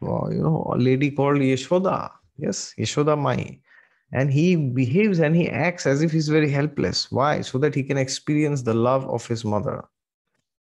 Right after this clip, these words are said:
And similarly, Yashoda, Yashoda, she also takes care of Krishna. She doesn't think that, "Oh, this Krishna is God, you know, who, who does he need? You know, he's just wasting time with us." She doesn't think like that. She's completely absorbed and engrossed in her mindset.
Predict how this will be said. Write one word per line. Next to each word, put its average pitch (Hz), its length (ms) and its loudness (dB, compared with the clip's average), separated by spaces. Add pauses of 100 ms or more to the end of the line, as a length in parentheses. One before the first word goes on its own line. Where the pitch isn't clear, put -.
(140)
And 120 140 0
similarly, 196 480 2
Yashoda, 190 560 4
Yashoda, 127 580 2
she 196 300 2
also 147 400 2
takes 151 320 -2
care 147 220 0
of 143 160 -2
Krishna. 135 320 -4
She 151 140 -4
doesn't 160 360 2
think 147 280 0
that, 120 220 2 (380)
"Oh, 165 260 4
this 165 220 2
Krishna 139 340 0
is 135 160 4
God, 131 420 2
you 135 80 4
know, 131 140 2
who, 123 240 2
who 117 220 0
does 123 180 4
he 123 80 2
need? 110 300 0
You 104 80 0
know, 104 120 -2
he's 107 240 -2
just 110 200 2
wasting 101 420 -2
time 98 220 0
with 98 120 0
us." 92 200 0
She 156 100 -6
doesn't 175 280 0
think 127 220 0
like 123 200 0
that. - 160 -6 (600)
She's 196 340 0
completely 196 1000 0
absorbed 143 760 2
and 160 120 2
engrossed 131 720 2
in 123 160 -4
her 139 200 2
mindset. 123 800 0